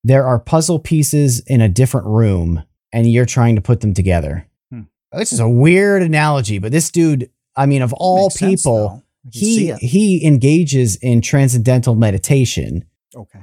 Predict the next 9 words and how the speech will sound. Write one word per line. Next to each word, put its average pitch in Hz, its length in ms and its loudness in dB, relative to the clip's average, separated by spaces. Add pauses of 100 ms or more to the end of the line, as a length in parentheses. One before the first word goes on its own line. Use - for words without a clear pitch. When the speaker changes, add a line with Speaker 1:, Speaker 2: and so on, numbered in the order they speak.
(160)
Speaker 1:
which 156 560 0
is 139 440 0
essentially, 127 840 0
like, 113 160 -6
a 127 80 -2
purposeful 120 1000 0
way 98 440 0
to 104 220 0
engage 98 720 -2